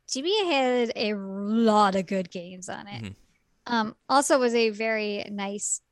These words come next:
Speaker 1: handheld console in terms of, like, size, weight, all that. It felt really nice to hold. Um, my brother gifted me a Game Boy Advance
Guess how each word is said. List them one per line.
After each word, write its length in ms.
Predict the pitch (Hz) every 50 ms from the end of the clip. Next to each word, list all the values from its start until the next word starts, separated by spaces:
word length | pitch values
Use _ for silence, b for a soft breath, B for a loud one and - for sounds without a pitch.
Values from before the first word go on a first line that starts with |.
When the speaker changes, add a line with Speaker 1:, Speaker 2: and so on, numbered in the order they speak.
| _ _ -
Speaker 1:
handheld 460 | 214 196 208 190 190 202 208 214 -
console 460 | - - 202 202 202 - - 202 196
in 80 | 202 190
terms 280 | - - 208 208 202
of, 100 | 208 196
like, 160 | 196 - - -
size, 800 | - - 220 220 220 220 220 220 220 220 220 220 220 220 - -
weight, 380 | - 214 208 202 208 208 - - _ _ _ -
all 180 | 208 202 202
that. 200 | 202 196 196 -
It 40 | -
felt 260 | _ - 233 220 -
really 220 | 214 214 208 208 202
nice 300 | 196 196 196 202 - -
to 80 | - 190
hold. 360 | 190 214 214 214 214 208 - b b b b b b b b b _ _
Um, 520 | 262 254 247 240 233 226 220 220 226 233 - _ _ _ _ _ _ _ _ _ _ _ _ _
my 180 | - 254 254 294
brother 400 | 285 254 277 269 269 269 262 240
gifted 580 | 214 208 _ 233 226 - _ - 240 220 208 226
me 540 | 208 208 208 208 208 208 202 214 208 - _ _ _ _ -
a 120 | 208 202
Game 280 | 196 - 208 208 214 214
Boy 160 | 233 233 233
Advance 600 | 233 214 220 220 220 220 220 - 240 - - -